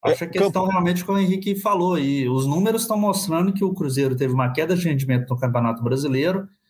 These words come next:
Speaker 2: não tá conseguindo reagir, que era o que era necessário, e a zona do rebaixamento tá se aproximando, cada rodada.
Speaker 1: É, aquela gordurinha que o time fez no início do campeonato agora tá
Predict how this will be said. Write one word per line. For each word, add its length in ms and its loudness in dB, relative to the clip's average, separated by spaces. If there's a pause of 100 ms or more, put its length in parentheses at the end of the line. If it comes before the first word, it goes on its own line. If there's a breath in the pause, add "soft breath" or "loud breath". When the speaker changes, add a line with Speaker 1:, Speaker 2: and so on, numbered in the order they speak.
(220 loud breath)
Speaker 2:
não 200 0
tá 120 0
conseguindo 520 -2
reagir, 800 0 (180)
que 80 -4
era 140 2
o 60 -2
que 480 -2 (120)
era 360 0 (120)
necessário, 800 0 (540 soft breath)
e 400 0
a 80 0
zona 220 -2
do 80 -2
rebaixamento 680 0
tá 100 0
se 100 0
aproximando, 800 0 (220)
cada 200 0
rodada. 440 0 (580)
Speaker 1:
É, 120 2
aquela 320 0
gordurinha 680 0
que 120 -2
o 40 0
time 220 -2
fez 360 0
no 100 0
início 320 2
do 100 -2
campeonato 520 0
agora 320 0
tá 380 -2